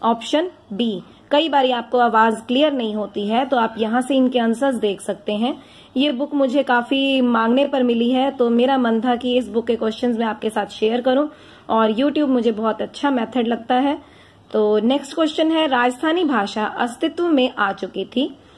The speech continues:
बारहवीं सदी में, B दसवीं सदी में, सी ग्यारहवीं सदी में या D नौवीं सदी में। तो ऑप्शन ए सही है,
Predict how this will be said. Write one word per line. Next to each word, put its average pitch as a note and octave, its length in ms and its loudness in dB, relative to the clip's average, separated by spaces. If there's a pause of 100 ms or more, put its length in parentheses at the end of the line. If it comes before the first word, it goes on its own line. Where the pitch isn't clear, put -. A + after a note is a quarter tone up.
(180)
बारहवीं A3+ 380 2
सदी G3+ 320 -4
में, A3+ 220 -2 (560)
B D4+ 360 -2 (120)
दसवीं G#3 380 -6
सदी G#3+ 360 -2
में, C#4+ 200 0 (600)
सी D#4+ 180 0
ग्यारहवीं G#3+ 440 -2
सदी A#3 340 -2
में C#4+ 260 2
या A#3 200 -2
D A#3 280 0
नौवीं G#3+ 400 0
सदी A#3 340 0
में। D4 200 0
तो C4 100 -2
ऑप्शन G#3+ 500 -4 (120)
ए G#3 120 0
सही G3 320 -6
है, C#4 180 -4